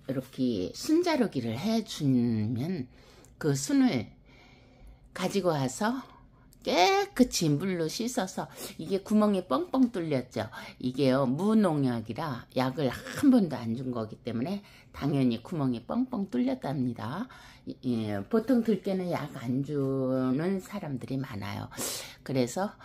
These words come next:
어, 이렇게 깨끗이 씻은 게 벌써, 음, 해마다 하는 이맘때만 하면은 들깨 김치랑 깻잎 김치랑 들깻잎, 그리고 들깻잎 장아찌,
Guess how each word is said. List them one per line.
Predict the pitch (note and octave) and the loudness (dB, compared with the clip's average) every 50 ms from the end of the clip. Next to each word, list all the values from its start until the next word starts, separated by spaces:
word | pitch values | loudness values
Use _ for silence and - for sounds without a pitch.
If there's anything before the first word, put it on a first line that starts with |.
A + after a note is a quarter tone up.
| - - - - - - - - - - - - - - - | -20 -20 -20 -20 -20 -20 -18 -18 -18 -16 -16 -16 -12 -4 0
어, | A#3+ A#3 A#3+ A#3+ A#3+ A#3 A3 | 4 6 6 8 8 8 6
이렇게 | G#3 G3 F#3+ - F#3+ - | 6 4 2 0 -2 0
깨끗이 | - - C4 - - D4 - - A#3+ | 0 0 2 2 2 2 4 4 4
씻은 | A#3 - C4 C4 - D4+ A#3 G3 F3+ | 4 4 2 0 0 0 0 2 2
게 | F3 F#3 F3+ E3 D#3 D3+ D3+ | 2 2 2 2 0 -2 -4
벌써, | - D#3 C#3 C#3 - C#3 B2 A2+ A2 - - - - - - - - - - - - - - | -4 -4 -4 -4 -2 -2 -2 -2 -4 -8 -12 -16 -20 -18 -18 -18 -18 -18 -18 -18 -14 -8 -4
음, | F#3 F3+ F3+ F3+ F#3 G3+ | -2 0 0 0 0 0
해마다 | B3 - F#4 F#4 F4+ E4 D4 G#3+ | 2 4 4 4 6 4 4 2
하는 | G3+ G#3 F3+ C#3+ C3 A#2+ A#2 - | 2 2 2 2 2 2 0 0
이맘때만 | - D#3 D#3+ D#3 D3+ C#3+ C#3+ - C#3 B2+ B2 G#2+ G#2+ G#2+ G#2 | -2 -2 -2 -2 -2 -4 -4 -4 -4 -2 -2 0 -2 -2 -2
하면은 | G#2 A2+ A#2 A#2 A#2+ C3+ C#3 A#2 G#2+ G2+ - - _ - - - _ - - - | -2 -2 -2 0 0 -2 -2 -4 -6 -8 -10 -14 _ -20 -20 -20 _ -16 -6 -2
들깨 | F#3 F3 F#3 F3+ - - E3 C#3 B2+ | 0 2 2 0 0 0 0 0 0
김치랑 | - - - D#3 C#3+ C#3 - - - - - G#2+ A#2 G2+ E2+ - - - _ _ _ - - | 0 -2 -2 0 0 -2 -4 -8 -8 -4 -2 0 0 -2 -4 -6 -10 -14 _ _ _ -4 0
깻잎 | C4+ C#4+ C#4+ D#4 C#4+ B3+ G3+ - - - - | 2 4 6 8 8 8 6 6 2 -6 -4
김치랑 | - C3+ D3 B2 - - - - G2+ G2+ G#2 G2+ A#2+ F#3 C4+ G4 - - _ _ - | 0 0 2 0 0 -4 -6 -2 0 0 2 2 2 0 0 -2 -2 -6 _ _ -8
들깻잎, | D#3+ C#3+ C#3 - - - B2+ A2 A2 G#2 A#2+ F#3+ G#4 - - _ - - - - - - - - _ | -6 -6 -6 -6 -4 -2 0 2 2 2 2 2 0 0 -4 _ -20 -20 -20 -20 -20 -20 -20 -14 _
그리고 | - D#3+ D3 C3+ B2 - A2+ G#2+ G#2+ G#2+ G2+ G2+ - | -4 -2 0 0 0 0 0 0 0 0 -2 -4 -2
들깻잎 | - F3+ F3 F#3 F3+ - - E3 C#3 A#2 A2+ C3 F3+ A#3 - | 0 2 2 2 0 0 0 2 4 6 6 6 4 2 -2
장아찌, | - - C#3+ C3+ B2+ A2+ A2 - - - F2+ F#2 - | -6 -4 0 2 2 2 0 -2 -8 -8 -6 -6 -8